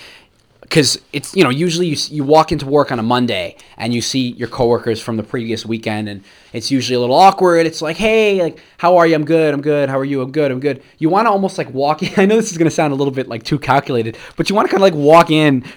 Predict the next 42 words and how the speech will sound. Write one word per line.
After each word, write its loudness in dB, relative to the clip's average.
prepared 4
with 0
a 0
couple -2
of, -6
of 0
items. 4
Like, -2
"What 6
did 2
you -2
do 4
over 0
the -2
weekend?" -2
Like, -2
let's 0
say 0
you -4
finally -2
watched -2
a -4
new -4
show -8
on -6
Netflix, -8
or, -6
or -10
you -8
saw -4
a -8
friend -4
who -8
is -8
coming -10
from -12
out -8
of -14
town, -10
or, -12
you -6
know, -8